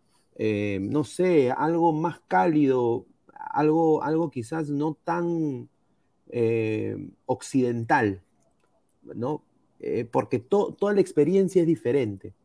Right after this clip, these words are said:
Yo, yo lo veo así. Y a mí me han dicho gente que, que, que ha hasta vivido en eso, en esa parte del mundo. Dice que hasta cuando vas a la bodega es completamente diferente, cuando vas a los hoteles es completamente diferente,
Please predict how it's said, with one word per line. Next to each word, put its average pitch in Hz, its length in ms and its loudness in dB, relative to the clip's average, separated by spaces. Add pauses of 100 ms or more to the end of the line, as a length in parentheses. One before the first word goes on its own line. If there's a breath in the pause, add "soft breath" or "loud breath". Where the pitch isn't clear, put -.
(380)
Yo, 123 540 0
yo 160 180 2
lo 180 160 6
veo 165 180 6
así. 110 280 -2 (480 loud breath)
Y 113 60 -4
a 120 60 0
mí 156 100 2
me 170 120 2
han 156 80 0
dicho 160 240 -2
gente 156 340 -2
que, 110 540 -2
que, 107 220 -6
que 135 120 -2
ha 139 320 2
hasta 113 240 -6
vivido 113 680 2
en 101 140 -6
eso, 120 280 -4
en 117 120 -6
esa 117 160 -4
parte 117 260 -4
del 107 100 -2
mundo. 120 340 -6 (520 loud breath)
Dice 135 260 0
que 135 80 4
hasta 117 180 -2
cuando 113 300 -2
vas 131 200 -2
a 165 60 0
la 151 140 4
bodega 147 440 4
es 160 60 -4
completamente 151 640 0
diferente, 147 720 2
cuando 113 200 -4
vas 135 160 -4
a 151 40 0
los 131 180 -2
hoteles 139 360 -2
es 131 60 -12
completamente 131 600 -6
diferente, 135 600 0